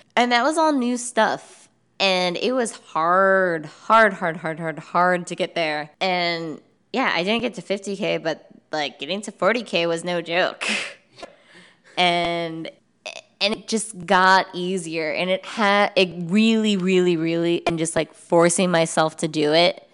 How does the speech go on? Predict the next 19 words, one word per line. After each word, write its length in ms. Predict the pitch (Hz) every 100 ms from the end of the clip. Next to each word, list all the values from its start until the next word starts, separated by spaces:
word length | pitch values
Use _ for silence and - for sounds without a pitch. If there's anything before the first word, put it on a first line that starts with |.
| _ _ -
every 400 | 170 156 165 156
day 440 | 151 147 165 185 -
and 140 | 156
be 140 | 151 147
dedicated 640 | 151 151 165 175 165 170
to 100 | 190
it, 480 | 185 190 190 - _ _ _ _ _
it 100 | 170
just 200 | 180 185 170
really 640 | 165 170 185 185 180 170
helped 400 | 175 175 156 151
shake 380 | - - 175 151
some 200 | - 160
of 100 | 156
that 220 | 139 135
rust 360 | 139 120 - -
off. 600 | - 90 - - - - - - - - _ _
And 720 | 180 180 170 165 156 156 156 -
that, 380 | 185 175 -